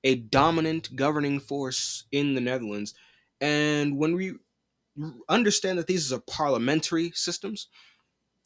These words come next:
and how usually these sorts of systems are really, really fractured, like,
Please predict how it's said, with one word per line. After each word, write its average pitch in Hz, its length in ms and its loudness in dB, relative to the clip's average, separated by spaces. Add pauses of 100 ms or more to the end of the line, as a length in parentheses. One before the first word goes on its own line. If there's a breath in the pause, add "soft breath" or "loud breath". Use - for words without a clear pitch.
(240)
and 143 240 2
how 131 420 2
usually 156 800 2
these 151 240 -2
sorts 147 220 -2
of 139 60 -6
systems 156 340 -4
are 123 80 0
really, 135 260 -2
really 120 160 -2
fractured, 135 600 -6
like, - 200 -8